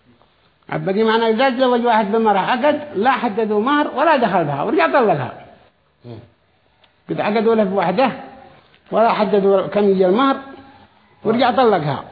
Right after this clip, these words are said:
قال هذه المفروض في مثل هذه يهب لها كسوة يسموها متعة. هي المراد في الآية قال: "يا أيها الذين آمنوا إذا نكحتم المؤمنات"، يعني نكحتم يعني تزوجتم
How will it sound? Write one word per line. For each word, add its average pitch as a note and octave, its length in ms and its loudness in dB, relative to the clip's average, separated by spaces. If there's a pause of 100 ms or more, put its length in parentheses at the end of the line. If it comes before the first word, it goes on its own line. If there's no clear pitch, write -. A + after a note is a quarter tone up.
(800)
قال A3 180 2
هذه C4 500 2 (300)
المفروض F#3+ 400 0
في G3 100 4
مثل G3 140 2
هذه C#4+ 280 2 (280)
يهب A3 360 -2
لها C4+ 140 0
كسوة F3 320 -4 (340)
يسموها A#3 360 -2
متعة. G#3 300 -2 (1400)
هي G#3+ 120 0
المراد C4 360 2
في G#3+ 60 2
الآية F#3+ 380 2
قال: F#3 80 2
"يا A#3 140 2
أيها A#3+ 200 2
الذين G#3+ 300 2
آمنوا G3 360 2
إذا A3 220 2
نكحتم G#3+ 440 0
المؤمنات"، F#3+ 520 2
يعني G3 240 2
نكحتم G3+ 520 0
يعني F#3+ 340 2 (220)
تزوجتم G3 640 2